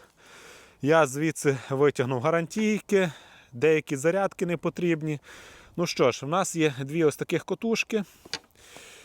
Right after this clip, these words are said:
дві штанги. Ну, одна штанга з двох частин складається, сам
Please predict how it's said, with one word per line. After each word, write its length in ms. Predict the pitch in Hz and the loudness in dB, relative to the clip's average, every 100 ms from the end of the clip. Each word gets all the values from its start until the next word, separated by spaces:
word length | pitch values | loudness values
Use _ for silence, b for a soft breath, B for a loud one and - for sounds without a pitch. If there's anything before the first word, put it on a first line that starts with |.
| B B B | B B B
дві 360 | 110 156 160 - - | -4 -2 -2 -4 -12
штанги. 840 | - - 156 170 190 196 185 196 160 B B B B B _ _ - | -10 -4 0 2 2 0 -2 -4 -6 B B B B B _ _ -4
Ну, 100 | 135 | -2
одна 260 | 117 143 | 0 0
штанга 520 | - - 185 170 175 - b b - | -2 0 0 0 -6 -8 b b -14
з 140 | 131 | -10
двох 220 | 123 156 | -2 -2
частин 340 | - 156 165 160 | -2 -6 -4 -6
складається, 760 | - 165 156 160 156 - 160 - B B B B B | -4 -2 0 2 0 -2 -8 -10 B B B B B
сам 420 | - - 123 113 | -8 -2 0 -2